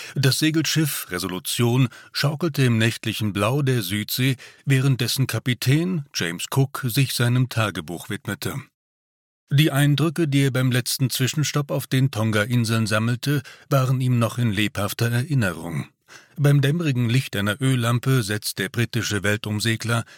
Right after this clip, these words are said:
seine Feder auf das Papier und schreibt: „Tabu in general signifis forbidden.“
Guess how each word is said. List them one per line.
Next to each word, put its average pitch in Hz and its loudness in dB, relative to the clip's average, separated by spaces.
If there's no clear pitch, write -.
seine 127 2
Feder 151 -4
auf 123 -8
das 117 -4
Papier 120 0
und 104 -6
schreibt: 139 -4
„Tabu 139 2
in 156 2
general 143 0
signifis 143 0
forbidden.“ 127 0